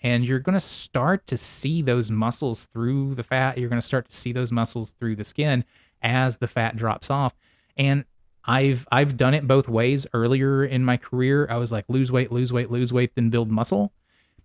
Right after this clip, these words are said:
But I found that people have an easier time sticking with it because you start to like what you look like in the mirror. And it happens faster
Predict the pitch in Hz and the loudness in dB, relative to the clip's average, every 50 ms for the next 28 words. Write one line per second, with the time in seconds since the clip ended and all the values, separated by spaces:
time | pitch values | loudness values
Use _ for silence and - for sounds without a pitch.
0 | _ _ - 127 110 151 170 170 165 143 - - 165 190 220 220 208 - - - | _ _ -4 0 2 4 4 4 4 2 2 2 4 6 6 4 4 0 0 0
1 | 180 196 - _ - - - 170 143 143 - - _ 143 143 165 156 196 196 170 | 0 0 0 _ -8 -6 -4 -2 0 0 -2 -2 _ 0 0 0 2 2 0 0
2 | 156 - - 156 143 127 120 - - - - 160 - 135 120 113 113 139 175 - | 0 -2 -2 -2 0 0 -2 -2 -4 -2 -2 0 0 2 2 2 4 2 4 4
3 | 196 170 127 117 127 - - 139 131 120 131 123 117 - - - - 143 151 165 | 2 2 2 0 -2 0 0 0 2 0 0 -4 -4 -6 -4 0 2 2 2 2
4 | - - - 139 120 113 113 117 113 120 127 - - 127 120 - - 123 110 110 | -2 -2 0 0 2 2 2 2 2 0 0 -2 -2 -2 -2 -2 -2 -2 -2 -2
5 | 113 120 - - 110 107 107 - 113 104 104 104 110 139 180 202 151 - 101 104 | -2 -4 -4 -4 -4 -4 -4 -4 -4 -2 -2 0 2 4 4 4 2 0 -4 -10
6 | - _ _ _ _ _ _ - 131 123 143 135 - - - - 156 180 196 - | -20 _ _ _ _ _ _ -2 0 0 0 -2 -6 -6 -4 -2 -2 0 0 0
7 | 151 117 110 104 - - _ - - - 190 226 208 - - - 101 - - | 0 0 0 -2 -6 -12 _ -10 -6 -2 0 0 0 -2 -2 -6 -10 -12 -12